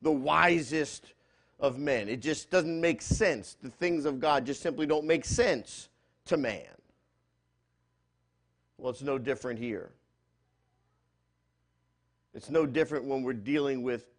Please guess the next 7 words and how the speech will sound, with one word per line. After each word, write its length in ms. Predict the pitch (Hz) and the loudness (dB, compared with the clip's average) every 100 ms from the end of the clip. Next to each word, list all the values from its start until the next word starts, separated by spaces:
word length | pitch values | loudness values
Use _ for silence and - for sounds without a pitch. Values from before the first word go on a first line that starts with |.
| _ | _
fear 500 | - 170 147 98 73 | -8 -4 -2 -4 -6
and 160 | 117 | -8
how 520 | 110 - 151 170 180 170 | -8 -8 -2 4 4 4
we 260 | 156 160 | 2 -2
relate 560 | 131 139 135 175 175 - | 0 0 2 0 0 -6
to 100 | 127 | -8
fear. 520 | - 117 90 64 | -8 -10 -10 -12